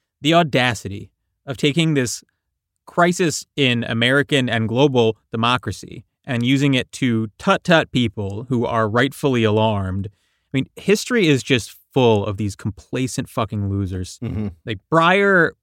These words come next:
Speaker 1: preaches what is essentially blind faith in the institution of the court as a virtue in and of itself. But what he does not address is that the reason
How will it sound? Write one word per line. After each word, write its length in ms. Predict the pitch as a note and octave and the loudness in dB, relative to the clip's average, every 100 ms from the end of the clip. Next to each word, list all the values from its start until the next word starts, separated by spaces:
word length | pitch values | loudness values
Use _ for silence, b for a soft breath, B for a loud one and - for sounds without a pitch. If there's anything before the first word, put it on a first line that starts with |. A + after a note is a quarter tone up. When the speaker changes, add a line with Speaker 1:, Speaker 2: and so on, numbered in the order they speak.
| _ _ | _ _
Speaker 1:
preaches 640 | _ D3+ C3+ - C3 A2 | _ -2 -2 0 0 0
what 220 | A2 A#2 A2 | 0 -2 0
is 220 | A2+ G#2+ | -2 -4
essentially 440 | G#2 G3+ G3 F#3+ | 0 0 2 2
blind 460 | A#2 A#2+ C3 C#3 A#2+ | 2 2 4 2 0
faith 480 | - A#2 G#2+ - _ _ _ | 0 0 0 -4 _ _ _
in 120 | B2+ | -4
the 120 | A#2 | -2
institution 540 | A#2+ A#2+ - B2 B2 A2 | -2 -6 -6 -6 -2 -4
of 140 | G2 | -2
the 80 | G2+ | -6
court 360 | - A#2+ G2+ G#2 | -4 -2 -2 -2
as 180 | A2+ A2 | -2 -2
a 180 | G#2 G#2 | -4 -4
virtue 460 | G#2 B2+ - A#2+ - | -2 -2 -2 -4 -2
in 120 | B2+ | -2
and 100 | A2 | 0
of 120 | G2+ | -2
itself. 480 | G2 - G#2 G2 - _ _ _ | -2 0 0 0 -6 _ _ _
But 100 | D3 | 2
what 120 | D#3+ E3+ | 4 4
he 140 | F#3+ | 4
does 160 | F#3 D#3+ | 2 4
not 180 | G3 G#3+ | 4 2
address 480 | A2+ F#2+ G2+ - - | 0 -2 -2 -10 -10
is 120 | A#2+ | -2
that 180 | C3 B2+ | -2 -2
the 160 | B2+ A2 | -4 -2
reason 520 | C#3+ A3+ F#3+ A2 | -2 0 0 -2